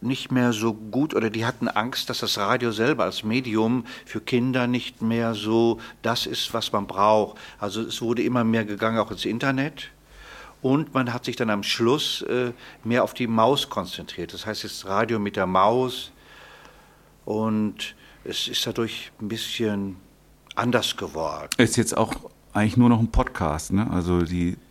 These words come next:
Speaker 2: im, im Radio läuft diese, diese Maus-Sendung gar nicht mehr oder das,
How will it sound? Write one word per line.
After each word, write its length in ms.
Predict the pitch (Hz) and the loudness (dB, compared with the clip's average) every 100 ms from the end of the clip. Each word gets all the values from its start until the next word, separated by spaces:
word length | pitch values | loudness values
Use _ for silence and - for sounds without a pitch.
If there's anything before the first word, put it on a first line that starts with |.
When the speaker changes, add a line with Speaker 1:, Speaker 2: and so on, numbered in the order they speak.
| - - | -12 -4
Speaker 2:
im, 280 | - 90 | 2 4
im 200 | - 90 | 6 4
Radio 380 | 90 98 110 110 | 4 4 4 4
läuft 400 | 104 104 104 - | 4 2 0 -4
diese, 460 | 107 98 98 98 95 - - - - | -2 0 2 2 2 -6 -20 -20 -2
diese 360 | 104 92 95 92 | 2 6 6 4
Maus-Sendung 1300 | 101 95 92 98 - - - - - 87 98 92 92 | 2 4 4 2 0 0 -2 -6 -4 2 6 6 4
gar 180 | 92 95 | 4 4
nicht 380 | 90 85 - - - _ | 2 0 -8 -18 -20 _
mehr 220 | 80 76 | 0 2
oder 140 | 69 76 | 0 -2
das, 280 | 85 - | -4 -4